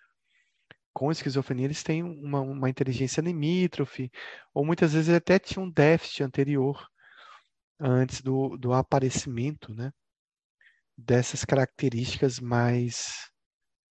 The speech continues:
mais acentuadas de perda cognitiva. Então,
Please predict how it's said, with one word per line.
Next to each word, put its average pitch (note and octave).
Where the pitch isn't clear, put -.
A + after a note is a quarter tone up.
mais B2
acentuadas B2
de -
perda B2+
cognitiva. A2
Então, F3+